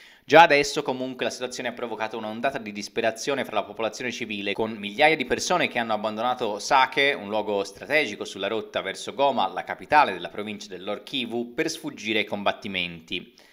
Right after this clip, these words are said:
Al tempo stesso ci sono anche delle ipotesi, non so quanto provate, ma di sicuro diffuse fra la popolazione, che aziende e governi occidentali stiano in realtà facendo un po' il doppio gioco e se formalmente appoggiano il governo di Kinshasa,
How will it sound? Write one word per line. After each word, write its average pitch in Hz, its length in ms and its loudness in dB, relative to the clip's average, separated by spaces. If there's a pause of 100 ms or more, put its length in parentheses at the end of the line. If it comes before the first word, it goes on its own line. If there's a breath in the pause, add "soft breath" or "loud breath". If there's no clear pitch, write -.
(500 soft breath)
Al 202 200 10
tempo 165 280 2
stesso 147 720 0
ci 170 160 -8
sono 123 220 4
anche 165 260 0
delle 123 200 -2
ipotesi, 101 540 -2
non 107 140 -6
so 156 160 -2
quanto 123 240 -2
provate, 113 440 4
ma 95 160 0
di 92 120 -10
sicuro 151 340 -4
diffuse 139 500 -2
fra 107 140 -4
la 104 60 2
popolazione, 101 1040 0
che 151 420 0
aziende 135 720 0
e 170 80 -2
governi 135 380 0
occidentali 110 520 -6
stiano 160 220 -6
in 135 60 -4
realtà 120 260 -2
facendo 117 320 -8
un 120 220 -10
po' 156 180 4
il 135 80 -2
doppio 120 300 -2
gioco 104 480 2
e 117 60 -2
se 208 440 4
formalmente 143 640 0
appoggiano 135 480 2
il 110 80 -8
governo 117 300 -2
di 98 100 -8
Kinshasa, 120 960 2